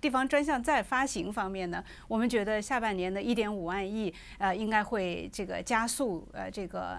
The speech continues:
呃，加速地去发行。虽然中央没有提这个政策性银行的支持，但是如果说这个，呃，地方，呃，现金流有问题的话，呃，我们觉得政策性银行的这个基-，呃，基-，基础设施建设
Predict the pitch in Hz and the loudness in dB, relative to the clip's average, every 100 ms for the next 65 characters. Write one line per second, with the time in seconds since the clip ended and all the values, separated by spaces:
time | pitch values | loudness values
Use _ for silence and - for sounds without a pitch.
0 | - 202 175 185 240 247 262 180 220 180 | -6 -4 -4 0 2 2 0 -2 -4 -2
1 | 233 240 - 180 175 214 - - - 320 | 0 0 -2 -4 -4 -6 -10 -6 2 6
2 | 285 294 285 285 226 208 285 - 190 185 | 6 4 4 4 4 4 2 0 -6 -4
3 | 220 190 180 277 226 226 190 208 175 214 | -2 -2 -2 -2 -2 -4 -4 -2 -2 -2
4 | 208 196 190 330 349 - 185 180 - - | -4 -4 -2 -2 -2 -2 -2 -4 -8 -4
5 | 247 240 208 277 277 170 - 208 220 196 | -2 0 0 2 2 0 -2 -2 -2 -2
6 | 175 170 - - - 190 180 180 233 226 | -2 -2 -6 -18 -8 -2 -2 0 0 0
7 | 226 233 - 190 - 240 208 214 185 185 | 0 -4 -6 -6 -2 -2 0 0 0 -2
8 | 180 170 269 254 196 180 185 185 170 - | -2 0 2 2 0 -4 -2 -4 -4 -12
9 | - 185 185 196 180 202 214 277 240 233 | -10 -4 -2 -2 -2 -2 -2 -2 -2 -2
10 | 202 202 185 202 190 180 190 180 190 175 | -2 -2 -2 -2 -2 -4 -2 -4 -4 -4
11 | 175 - - 180 175 180 - - - - | -4 -8 -8 -6 -6 -8 -16 -16 -10 -4
12 | 262 233 170 165 - 302 208 - 247 240 | -4 -2 -4 -4 0 0 0 -2 -2 0
13 | 247 202 202 | -2 -2 -6